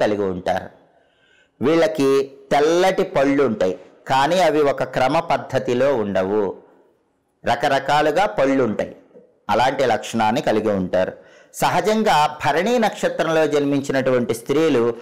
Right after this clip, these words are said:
పరిశుభ్రంగా ఉంటారు, అంటే నీట్‌నెస్‌కి ఎక్కువ ఇంపార్టెన్స్ ఇస్తూ ఉంటారు. చుట్టుపక్కల అంతా నీట్‌గా ఉండాలనే కోరిక భరణీ నక్షత్రం ఆడవాళ్ళకి ఎక్కువగా ఉంటుంది. అలాగే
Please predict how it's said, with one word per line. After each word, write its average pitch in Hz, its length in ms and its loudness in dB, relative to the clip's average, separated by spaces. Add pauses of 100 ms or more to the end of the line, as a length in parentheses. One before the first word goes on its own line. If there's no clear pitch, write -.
(300)
పరిశుభ్రంగా 170 800 0 (120)
ఉంటారు, 98 320 0 (240)
అంటే 135 200 0 (160)
నీట్‌నెస్‌కి 208 680 0 (120)
ఎక్కువ 151 240 0 (160)
ఇంపార్టెన్స్ 127 600 -2
ఇస్తూ - 300 -2
ఉంటారు. 98 320 -2 (380)
చుట్టుపక్కల 180 600 -2 (100)
అంతా 143 220 -2 (140)
నీట్‌గా 180 420 0 (120)
ఉండాలనే 131 440 0 (120)
కోరిక 143 300 2 (600)
భరణీ 147 380 0
నక్షత్రం 117 480 -2
ఆడవాళ్ళకి 117 540 0
ఎక్కువగా 113 340 0 (100)
ఉంటుంది. 95 340 -4 (420)
అలాగే 160 320 2